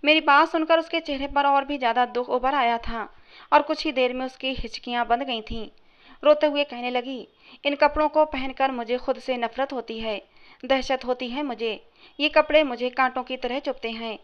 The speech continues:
इसलिए मैं ये कपड़े नहीं पहनती। तुम चाहो तो इनमें से कुछ सामान ले जा सकती हो, ये तुम पर बहुत अच्छे लगेंगे।" मैं कोमल का सामान लेकर नहीं आना चाहती थी,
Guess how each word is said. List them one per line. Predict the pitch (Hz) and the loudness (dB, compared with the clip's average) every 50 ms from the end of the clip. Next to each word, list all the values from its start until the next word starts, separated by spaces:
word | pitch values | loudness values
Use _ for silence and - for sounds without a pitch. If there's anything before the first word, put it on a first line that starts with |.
| _ _ _ _ _ _ _ - | _ _ _ _ _ _ _ -8
इसलिए | 285 277 - 269 285 277 294 302 | -8 -6 -4 -4 -2 -2 0 0
मैं | 269 233 | -2 -4
ये | 233 240 240 | -4 -6 -4
कपड़े | 240 233 226 - 240 240 | -4 -4 -4 -4 -4 -6
नहीं | 247 233 220 240 269 | -6 -6 -10 -12 -10
पहनती। | 269 262 233 220 220 214 226 214 196 - _ _ _ _ _ _ _ - - - _ _ | -10 -10 -10 -8 -10 -8 -10 -10 -10 -12 _ _ _ _ _ _ _ -20 -20 -20 _ _
तुम | - 359 370 | 0 0 4
चाहो | 359 370 349 330 320 349 359 | 4 4 4 6 6 4 4
तो | 381 - 330 | 4 2 0
इनमें | 277 277 269 277 285 | 0 0 -2 -2 -4
से | 277 285 294 | -4 -6 -6
कुछ | 294 302 294 - 190 | -6 -6 -8 -8 -6
सामान | - 254 240 233 233 233 247 | -4 -4 -4 -2 -2 -4 -2
ले | 247 240 233 | -2 -4 0
जा | 233 254 | 0 -2
सकती | 269 262 269 - - 233 226 | -2 -2 -8 -12 -12 -12 -8
हो, | 220 233 220 196 - _ _ _ - _ _ - | -6 -6 -6 -6 -8 _ _ _ -20 _ _ -4
ये | 285 | -4
तुम | 302 302 311 294 | 0 0 -2 0
पर | 277 302 294 294 | 2 0 0 0
बहुत | 262 240 240 247 240 | -2 -4 -4 -6 -6
अच्छे | 247 247 - 269 | -8 -6 -6 -4
लगेंगे।" | - 302 233 233 226 220 220 226 214 208 - _ _ _ _ _ _ _ _ _ _ - - _ - | -4 -4 -4 -6 -8 -6 -6 -6 -6 -6 -10 _ _ _ _ _ _ _ _ _ _ -20 -14 _ -2
मैं | 302 311 | -2 2
कोमल | - 320 311 302 311 311 | 4 4 4 4 2 0
का | 302 311 311 | 0 -2 -2
सामान | 311 - 269 240 247 247 240 247 262 | -2 -2 -2 -2 -2 -2 -2 -2 -2
लेकर | 254 240 233 233 247 233 | -2 -4 -2 -2 -2 -2
नहीं | 233 240 240 240 240 | -2 -4 -6 -4 -4
आना | 233 233 254 | -4 -4 -4
चाहती | 269 - 254 226 - 226 | -4 -6 -8 -8 -8 -12
थी, | 220 - 226 220 202 208 _ | -10 -10 -12 -12 -12 -14 _